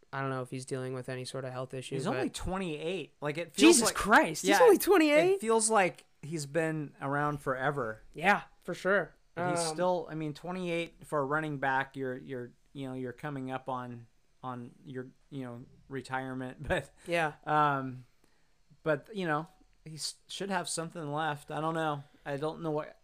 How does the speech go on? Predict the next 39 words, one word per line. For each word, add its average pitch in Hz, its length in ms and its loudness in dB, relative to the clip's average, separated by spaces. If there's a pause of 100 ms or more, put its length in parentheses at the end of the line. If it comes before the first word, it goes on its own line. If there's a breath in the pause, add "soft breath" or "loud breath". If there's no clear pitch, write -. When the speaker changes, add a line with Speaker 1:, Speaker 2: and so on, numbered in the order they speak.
(160)
Speaker 2:
kind 156 180 -8
of 123 80 -8
shape 147 320 -8
he's 131 200 -8
in. 131 200 -8
That 131 180 -10
would 131 120 -12
be 131 120 -8
the 120 100 -10
question. 127 340 -6
Speaker 1:
Andy 208 200 4
Reid's 180 320 6
gonna 165 220 2
do 151 180 -2
some, 143 560 -6 (100)
some - 220 -8
shit 139 220 -6
with 139 140 -8
him 139 120 -6
that 131 100 -6
makes 135 260 -10
him 139 120 -8
good 135 200 -4
again. 131 480 -6
I, 190 40 -8
Speaker 2:
Probably. 139 160 -6
Speaker 1:
I 143 200 -2
imagine 139 440 -4
he, 151 220 -4 (180)
you 156 100 -8
know, 147 240 -4 (360)
slot 123 380 -8
receiver. 160 720 -2
Who 143 120 -6
knows? 156 640 -4
Speaker 2:
Yeah. 143 280 -6 (340)
Speaker 1:
Um, 135 920 4 (260)
I 180 120 6
just, - 280 4